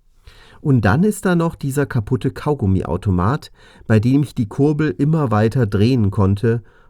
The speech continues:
ohne einen Groschen nachzuwerfen. Ich ließ eine Weile die bunten Kugeln aus dem Schacht kullern und stopfte meine Taschen voll, bis ich entschied, mir einen Teil des Vergnügens für den nächsten Tag aufzusparen.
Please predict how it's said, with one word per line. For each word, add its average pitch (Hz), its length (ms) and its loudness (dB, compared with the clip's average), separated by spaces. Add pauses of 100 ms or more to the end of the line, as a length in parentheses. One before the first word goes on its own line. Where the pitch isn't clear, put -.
ohne 117 380 0
einen 98 240 4
Groschen 98 340 0
nachzuwerfen. 87 880 -4 (1300)
Ich 120 240 -6
ließ 175 260 -2
eine 101 340 2
Weile 147 380 0
die 120 120 -4
bunten 123 460 0
Kugeln 185 480 -2
aus 104 200 -2
dem 101 140 0
Schacht - 340 -6
kullern 123 480 0 (220)
und 131 180 2
stopfte - 480 -2
meine 123 300 2
Taschen - 340 -2
voll, 92 400 -4 (680)
bis 175 180 0
ich - 180 -4
entschied, 117 560 -4 (440)
mir 113 180 0
einen 101 240 2
Teil 123 340 0
des 143 200 -4
Vergnügens 156 800 -2
für 135 120 -2
den 120 160 2
nächsten 110 400 0
Tag 98 380 0
aufzusparen. 98 880 -8